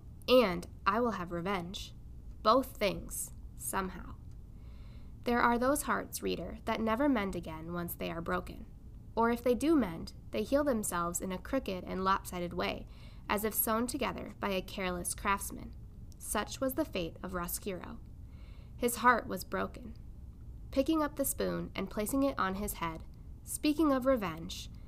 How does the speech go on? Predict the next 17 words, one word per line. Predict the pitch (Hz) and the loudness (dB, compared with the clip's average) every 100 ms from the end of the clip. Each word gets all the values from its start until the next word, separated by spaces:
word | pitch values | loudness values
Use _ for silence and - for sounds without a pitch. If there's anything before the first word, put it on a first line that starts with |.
| - - - | -14 -14 -2
these | 233 269 269 | 4 4 2
things | 190 165 175 - - | -4 -6 -8 -10 -6
helped | - 220 | 0 2
him | 269 269 | 2 2
to | 277 | 0
put | 214 185 | -4 -6
his | 196 - | -4 -2
heart | 175 - | -2 -2
together | 190 185 214 190 | -4 2 2 2
again. | 165 - - - - - - - - - - - | -2 -8 -10 -10 -12 -14 -14 -14 -14 -14 -2 4
But | 214 - | 4 6
it | 233 240 | 2 6
was, | 277 208 175 175 - - - | 6 6 2 0 -2 -4 -2
alas, | 202 208 175 175 - - - - - | 2 4 4 2 -4 -4 -4 -8 -8
put | - - | -6 -4
together | - 202 175 165 | -2 -2 0 -2
wrong. | 160 180 180 165 | 2 4 4 0